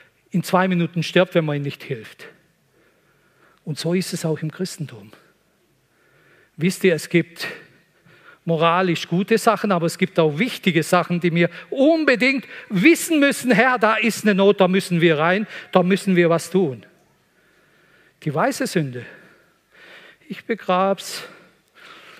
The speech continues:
mich sieht man nicht, ich hab ja nicht gescholten und nicht geschumpfen und nichts getan. Ich bin jeden Sonntag in der Kirche. Der Herr schenke Gnade.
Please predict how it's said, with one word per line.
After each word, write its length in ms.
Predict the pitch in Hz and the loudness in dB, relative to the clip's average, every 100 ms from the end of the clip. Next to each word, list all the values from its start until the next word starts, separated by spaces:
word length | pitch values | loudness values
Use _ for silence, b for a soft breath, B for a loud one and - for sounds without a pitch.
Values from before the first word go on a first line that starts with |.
| B B - | B B -6
mich 220 | 202 - | -4 -2
sieht 280 | 180 190 - | -2 -2 -2
man 180 | 180 175 | -2 0
nicht, 280 | 170 - | -2 -4
ich 200 | 190 - | -6 -2
hab 180 | 170 156 | -2 0
ja 220 | 160 151 - - _ b b b b b | -2 -2 -6 -18 _ b b b b b
nicht 480 | 208 226 - - - - B B | -4 -2 -4 -12 -12 -12 B B
gescholten 600 | - 170 - 208 202 185 | -4 -2 2 2 0 -2
und 100 | 170 | -2
nicht 220 | 175 185 | -4 -4
geschumpfen 600 | - 160 - 190 196 - | -6 -4 -2 -4 -4 -8
und 140 | 170 156 | -8 -8
nichts 220 | 160 - | -10 -10
getan. 400 | 160 151 151 160 B B B B B B | -8 -6 -6 -8 B B B B B B
Ich 200 | - - | -14 -8
bin 140 | - 160 | -4 -2
jeden 240 | 147 147 | -2 -4
Sonntag 360 | 147 139 139 131 | -6 -4 -6 -8
in 100 | 135 | -12
der 80 | 131 | -12
Kirche. 440 | - 123 - - - _ _ _ _ _ b b b b b b b b b - | -12 -12 -14 -20 -20 _ _ _ _ _ b b b b b b b b b -10
Der 100 | 151 | -6
Herr 220 | 160 175 | -2 -2
schenke 340 | 175 180 180 156 | 0 -4 -4 -4
Gnade. 460 | 156 156 156 123 | -4 -4 -4 -10